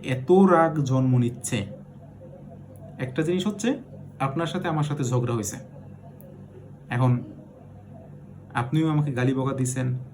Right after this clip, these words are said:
আমিও আপনাকে গালি বকা দিছি, ইচ্ছা তো করছে আপনাকে খুন করতে আর আপনারও ইচ্ছা করছে আমাকে খুন করতে, কিন্তু সেটা করি নাই, কারণ দুজনেই হয়তো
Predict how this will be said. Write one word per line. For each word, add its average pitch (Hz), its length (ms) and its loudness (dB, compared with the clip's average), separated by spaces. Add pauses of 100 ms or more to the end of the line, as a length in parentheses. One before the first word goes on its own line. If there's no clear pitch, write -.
(120)
আমিও 135 320 4
আপনাকে 135 300 0
গালি 127 200 4
বকা 127 180 2
দিছি, 120 440 0 (680)
ইচ্ছা 135 260 0
তো 147 100 0
করছে 139 260 -2
আপনাকে 135 300 -2
খুন 135 200 0
করতে 127 440 -2
আর 131 120 -6
আপনারও 135 360 -2
ইচ্ছা 135 200 -4
করছে 131 240 -4
আমাকে 127 240 2
খুন 127 200 0
করতে, 123 320 -4 (1600)
কিন্তু 156 380 0 (840)
সেটা 147 200 -2
করি 143 260 2
নাই, 104 180 -2 (680)
কারণ 151 240 2
দুজনেই 160 360 4
হয়তো 165 340 2